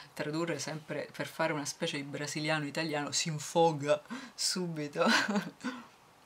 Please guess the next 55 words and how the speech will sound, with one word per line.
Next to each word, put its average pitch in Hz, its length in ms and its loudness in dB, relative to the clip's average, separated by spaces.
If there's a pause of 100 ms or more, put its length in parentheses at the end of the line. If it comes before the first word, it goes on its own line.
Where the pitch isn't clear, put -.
quando 151 300 -4
parla 151 320 -2
di 147 100 -6
queste 151 360 0
cose, 143 380 -4
perché - 380 0 (400)
queste 339 280 2
sono 180 240 0
cose 156 260 4
che 147 80 -6
quando - 280 -4
tu - 160 -12
parli 180 260 2
a 151 40 6
un 147 100 0
italiano 151 500 0
di 131 100 -4
queste 135 320 -8
cose, 143 260 -8
l'italiano 190 480 0
rimane 135 280 -6
a 135 60 -4
bocca 139 320 -6
aperta, 127 460 -10
no? 165 220 -4
Ebete, 135 520 -6
ti - 120 -10
guarda 156 460 -2
ebete 131 600 -4 (300)
e - 80 -4
non 247 100 2
capisce 254 440 0
per 165 200 -6
niente 165 520 -2
quello 139 240 -6
di 127 100 -8
cui 131 140 -8
stai - 220 -2
parlando, 135 540 -4
perché 208 280 -6
per 254 160 -4
lui 208 240 -2
questa 170 300 -2
realtà 180 440 0
che 143 120 -8
gli 135 140 -8
stai 131 260 -6
raccontando, 143 720 -4
lui 185 160 -2
la 202 100 0
sente 196 320 -2
per 170 140 -6
la 175 80 -2
prima 214 260 0
volta, 147 520 0